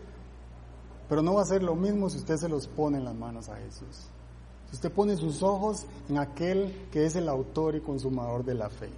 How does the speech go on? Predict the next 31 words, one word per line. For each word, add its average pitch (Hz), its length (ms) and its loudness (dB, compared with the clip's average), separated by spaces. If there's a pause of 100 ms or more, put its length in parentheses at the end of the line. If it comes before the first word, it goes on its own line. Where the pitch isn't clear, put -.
(240)
el 131 100 -6
que - 80 -2
se 147 120 -2
entregó 151 340 2
por 170 240 0
nosotros, 143 640 -2 (140)
el 135 100 -4
que 160 140 2
dio 180 180 6
todo 202 400 6
por 156 160 2
usted 143 240 2
y 165 60 2
por 143 200 -2
mí. 143 240 2 (3500)
Y 151 80 0
déjeme 180 260 4
contarle 185 380 4
rapidito 175 460 0
una 190 140 4
historia. 196 300 6
Cuando 170 220 2
nosotros 185 180 8
llegamos 196 320 6
a 196 60 8
este 202 220 6
local, 196 520 4
estaba 214 300 2
vacío. 190 400 4 (2500)
Cuatro 196 320 6
personas. 180 520 0